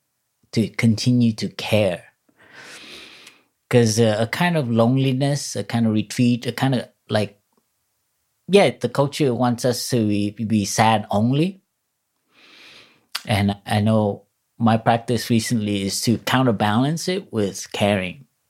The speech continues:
So, like, for instance, my father, we took his ashes and we planted a, a cedar tree down in the monastery, in the place where he actually, uh, had a hammock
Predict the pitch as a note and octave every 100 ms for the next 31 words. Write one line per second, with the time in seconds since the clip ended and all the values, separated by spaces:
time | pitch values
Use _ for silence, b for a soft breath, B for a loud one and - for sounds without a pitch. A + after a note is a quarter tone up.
0 | _ _ - B2+ C3 - D#3+ D#3+ D#3 C#3+
1 | A#2 B2+ A2+ G2+ - C#3 C3 G2+ G#2 G2
2 | - A2+ A2+ G2+ G2 G#2+ A2+ D3 C#3+ C#3
3 | B2+ G#2+ G#2 G#2+ G#2 A2 A2+ A2+ G#2 G2
4 | F#2+ G2+ - A#2 B2+ - B2+ B2+ C#3+ C3+
5 | A#2 A#2 A2+ A2 G#2 G#2 A2+ B2 - D#3
6 | F3 B B B B B B B B -
7 | A2 A2+ - C3 C3 - A#2+ A#2 A#2 A2+
8 | A#2 - C3 A2+ G#2 G2 - G2+ G2 A#2
9 | G#2+ F#2+ A#2 A#2+ C#3 E3+ -